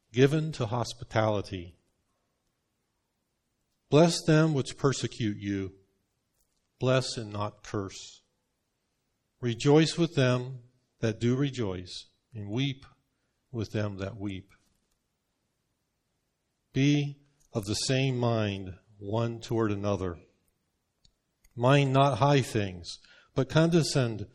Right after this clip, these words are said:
to men of low estate. Be not wise in your own conceit.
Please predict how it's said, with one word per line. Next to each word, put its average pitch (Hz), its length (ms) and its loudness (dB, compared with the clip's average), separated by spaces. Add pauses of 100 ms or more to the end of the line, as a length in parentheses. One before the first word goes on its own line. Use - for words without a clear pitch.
(180)
to 120 140 -2
men 120 320 4
of 104 180 -2
low 110 200 2
estate. 104 580 -2 (840)
Be 139 160 -2
not 156 240 4
wise 113 580 0
in 113 140 -10
your 104 220 -10
own 107 260 -8
conceit. 98 720 -12